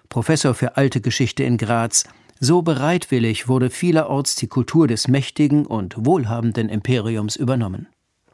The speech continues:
Spickermann hat vor allem in Germanien und Gallien die Funktion der ländlichen Tempel untersucht. Viele sind ausgegraben worden.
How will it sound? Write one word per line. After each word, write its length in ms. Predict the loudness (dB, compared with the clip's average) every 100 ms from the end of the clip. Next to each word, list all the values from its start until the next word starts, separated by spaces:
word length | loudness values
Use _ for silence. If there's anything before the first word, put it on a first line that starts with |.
| _ _ _ _ -20 -20 -20 -20 _ _ -12
Spickermann 480 | -2 0 2 2 2
hat 140 | 0
vor 160 | 0 0
allem 240 | 2 2
in 180 | 2 2
Germanien 600 | 2 2 2 2 2 0
und 200 | 0 -2
Gallien 440 | 0 0 2 2 2
die 100 | 0
Funktion 640 | 0 0 2 4 4 0
der 100 | 0
ländlichen 480 | 0 0 -4 -4 -2
Tempel 320 | -2 -4 -6
untersucht. 560 | -6 -6 -8 -10 -16 -20 _ _ _
Viele 320 | 0 2 0
sind 260 | -4 -6 -2
ausgegraben 680 | -2 -2 -6 -6 -8 -8
worden. 300 | -8 -10 -12